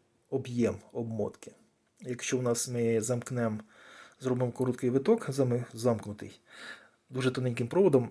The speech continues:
він на індуктивність розсіювання майже ніяк не повпливає. І от вмикаєш, і або спрацьовує захист, тому що йде дуже великий струм через ці декілька жил, або тупо йде дим, вони вигорають.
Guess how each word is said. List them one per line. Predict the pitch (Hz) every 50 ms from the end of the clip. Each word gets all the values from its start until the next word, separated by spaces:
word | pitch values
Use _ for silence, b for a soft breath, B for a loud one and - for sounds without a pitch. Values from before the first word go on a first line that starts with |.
| - -
він | - 143 156 151 139
на | 139 131
індуктивність | 127 120 127 - - 156 147 135 -
розсіювання | 135 131 - - 151 131 120 123
майже | 131 120 123 123
ніяк | 123 117 - -
не | 117
повпливає. | - 113 104 107 113 107 107 101 95 95 - - -
І | - 147
от | 160 156 -
вмикаєш, | 165 180 185 185 - 220 226 226 214 202 - - - - - - - - - - _
і | - 165 147
або | 143 143 147 160 147
спрацьовує | 151 - - 160 156 156 - 165 170 175 175
захист, | 175 214 208 208 - 185 - -
тому | 170 165 160
що | 156 - - 151
йде | 143 151 147 143
дуже | 135 131 139 139 131 139
великий | 131 131 131 135 135
струм | 127 - - 135 127
через | 127 - 123 120 120 - - - -
ці | - 123 120 113 101 - - _ _ _ _ _ _ -
декілька | 120 123 131 - - 120 117 - 127 117
жил, | 117 123 123 110 107 - B B B B B B B B B B B -
або | 156 151 156 208 233 233
тупо | - - 190 - - 147
йде | 139 135 139
дим, | 127 127 160 185 190 160
вони | 135 131 135 139 131
вигорають. | 127 127 117 110 110 104 101 95 95 95 - - - -